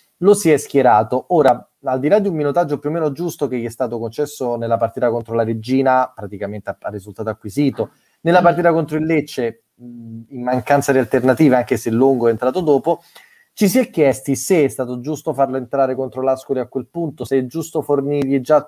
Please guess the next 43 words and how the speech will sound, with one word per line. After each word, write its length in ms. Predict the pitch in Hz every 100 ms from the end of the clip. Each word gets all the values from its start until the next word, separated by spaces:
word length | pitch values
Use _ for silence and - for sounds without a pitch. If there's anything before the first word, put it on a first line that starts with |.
| _
di 140 | 147
ta-, 260 | 143 147 - _ _ _
renderlo 680 | 131 131 143 135 123 123 113 _ _ _
così 320 | - 127 160
responsabilizzato 920 | 151 147 143 135 139 127 147 143 143 143
di 140 | 202
già 160 | 170 156
in 100 | 135
un 60 |
momento 420 | 147 170 147 120 156
in 140 | 170
cui 300 | - 135 131
comunque 720 | - 180 139 139 165 170 160 _
ha 240 | - - _ _
sedici 380 | _ - 101 95
anni 360 | 117 107 110 113 _ _ _
e 100 | 131
quindi 420 | 113 135 131 127
sia 220 | 117 127
anche 200 | 127 123
legittimo 560 | 127 123 120 135 - 127
per 160 | 120 127
lui 120 | 123
sbagliare, 720 | 113 151 160 135 127 127 135
e 100 | 143
il 100 | 123
Vicenza 340 | 131 143 120 117
in 60 |
questo 200 | 117 107
momento 340 | 131 143 123 117
ha 140 | 113
dei 160 | 110 120
margini 560 | 117 113 107 117 113
non 280 | 117 131 123
enormi 560 | 117 117 113 104 110 104
di 160 | 110 113
errori. 320 | 107 101 104
Tu 100 | 190
che 140 | -
ne 100 | 123
pensi 320 | 107 98 98
a 40 | 107
riguardo? 480 | 98 98 95 92